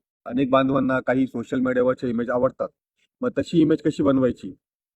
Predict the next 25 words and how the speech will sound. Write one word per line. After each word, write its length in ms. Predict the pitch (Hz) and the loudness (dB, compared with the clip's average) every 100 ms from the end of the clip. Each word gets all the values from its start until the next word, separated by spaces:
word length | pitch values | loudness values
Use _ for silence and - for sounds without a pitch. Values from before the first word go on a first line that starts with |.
| _ - | _ -8
हे 180 | 123 151 | 2 2
एक 100 | 147 | 2
पद्धत 220 | 156 135 | 0 0
बघू. 240 | 127 143 147 | 0 2 4
आणि 140 | 147 | 4
डायरेक्टली 300 | 143 156 175 | 2 0 -2
नवीन 340 | 170 156 196 220 | 0 2 4 4
इमेज 220 | 202 170 | 2 2
कशी 180 | 175 156 | -2 0
बनवायची 500 | 131 123 110 - - _ _ _ _ _ _ _ | 0 0 -4 -6 -14 _ _ _ _ _ _ _
आपण 300 | 110 - 180 202 - | -8 -2 -2 0 4
तेही 200 | 165 170 | 4 4
शिकणार 340 | 147 120 113 | -2 -2 0
आहोत. 140 | 123 - - | 0 -2 -2
तर 80 | 123 | -2
हा 80 | |
व्हिडिओ 340 | 123 117 147 254 - _ _ _ 175 | -2 0 0 0 -6 _ _ _ 4
पूर्ण 240 | 170 165 | 4 6
बघा, 240 | 147 131 | 4 2
स्किप 400 | - _ 175 - | -4 _ -4 0
न 120 | 135 117 | 0 0
करता. 300 | 98 _ - _ _ _ _ _ _ _ _ _ _ _ _ _ - | -6 _ -20 _ _ _ _ _ _ _ _ _ _ _ _ _ 6
पण 260 | 147 151 156 | 8 8 8
समजा 340 | 131 123 139 | 6 6 8
आपल्याला 480 | 135 139 139 143 | 8 8 8 8